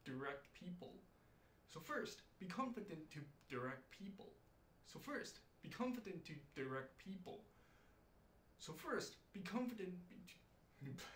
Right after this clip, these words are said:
<laughs> so first, be confident to direct people. Because if you say, a maybe or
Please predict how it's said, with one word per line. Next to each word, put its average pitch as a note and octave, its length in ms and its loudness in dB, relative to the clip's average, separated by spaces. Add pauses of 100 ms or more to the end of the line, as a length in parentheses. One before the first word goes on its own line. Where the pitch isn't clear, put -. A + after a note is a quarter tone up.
(200)
<laughs> - 500 -18
so D#3+ 60 -2
first, A#3+ 360 4 (220)
be F#3 60 -4
confident G3+ 540 6 (100)
to D#3 100 -6 (160)
direct C3 380 0
people. - 400 -6 (380)
Because F3+ 500 8
if C#3+ 160 -4
you F#3 80 6
say, D#3 300 0 (320)
a G#3 100 2
maybe F3+ 1000 2
or F3 380 2